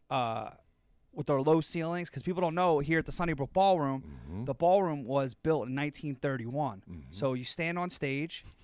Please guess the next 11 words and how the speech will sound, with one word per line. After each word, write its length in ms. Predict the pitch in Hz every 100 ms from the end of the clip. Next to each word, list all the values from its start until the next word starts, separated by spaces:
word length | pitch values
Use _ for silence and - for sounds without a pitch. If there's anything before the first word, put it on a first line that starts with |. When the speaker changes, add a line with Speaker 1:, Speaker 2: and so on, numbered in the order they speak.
| _
Speaker 1:
and 160 | - 135
in 60 | 135
nineteen 380 | 147 - 151
thirty-one, 600 | 127 135 131 175 170 143 139 - - - - -
there 80 | 139
was 160 | 127 120
none 120 | 139
of 80 | 131
these. 480 | 180 123 95 - - - - - - - - - - - -
Right. 280 | - 151 107 - - - - - -
And 440 | 147 143 135 127